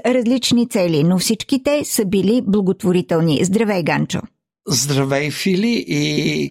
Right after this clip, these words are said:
Speaker 2: аз много се радвам, че отново съм в студиото, за да споделя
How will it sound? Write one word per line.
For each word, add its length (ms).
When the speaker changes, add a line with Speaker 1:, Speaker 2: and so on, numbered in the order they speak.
Speaker 2:
аз 280
много 300
се 220
радвам, 520
че 460
отново 440
съм 280
в 160
студиото, 680
за 180
да 120
споделя 720